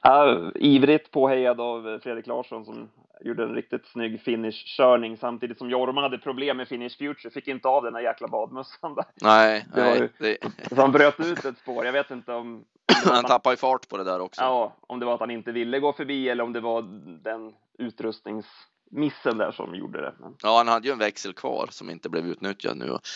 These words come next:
Speaker 2: Sen skulle han väl ha tryckt upp tempo lite tidigare, eh, för nu blev det ju ren speedkörning.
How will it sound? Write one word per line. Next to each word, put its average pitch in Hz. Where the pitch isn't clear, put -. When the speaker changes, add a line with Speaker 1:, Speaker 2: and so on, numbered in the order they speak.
Speaker 2:
Sen 120
skulle 135
han 139
väl 139
ha 131
tryckt 131
upp 139
tempo 135
lite 113
tidigare, 110
eh, -
för 113
nu 120
blev 120
det 107
ju 98
ren 98
speedkörning. 90